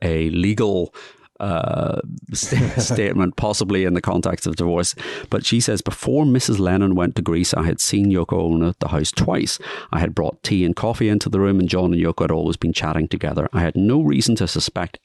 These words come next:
any illicit associations. It appeared to me that she was rather more of a friend of John. She always spoke to John.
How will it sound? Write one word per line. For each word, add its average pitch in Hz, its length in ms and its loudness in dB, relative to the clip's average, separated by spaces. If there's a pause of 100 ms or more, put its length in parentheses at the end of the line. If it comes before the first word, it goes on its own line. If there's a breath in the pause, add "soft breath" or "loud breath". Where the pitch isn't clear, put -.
any 123 220 4
illicit 107 420 0
associations. 90 800 0 (400 loud breath)
It 98 100 -2
appeared 110 280 0
to 101 80 0
me 90 140 4
that 90 120 2
she - 140 0
was 90 180 2
rather 127 380 2
more 95 200 2
of 92 60 0
a 95 80 0
friend 85 340 0
of 85 140 -6
John. 82 400 0
She - 160 -4
always 110 220 2
spoke - 300 -4
to - 80 0
John. 101 340 2